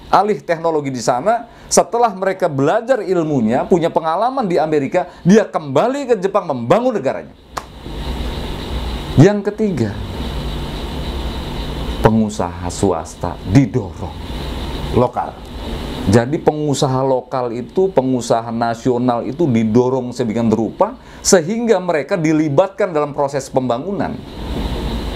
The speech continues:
Speaker 1: Misalkan dalam contoh konteks rela-, eh, korelasinya dengan Cilegon.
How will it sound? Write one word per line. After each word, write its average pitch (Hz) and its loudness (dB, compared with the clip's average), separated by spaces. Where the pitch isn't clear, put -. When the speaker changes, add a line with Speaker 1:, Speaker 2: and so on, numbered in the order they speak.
Speaker 1:
Misalkan 185 4
dalam 147 2
contoh 139 -2
konteks 117 -2
rela-, 110 0
eh, 107 0
korelasinya 107 -2
dengan 95 -2
Cilegon. 76 0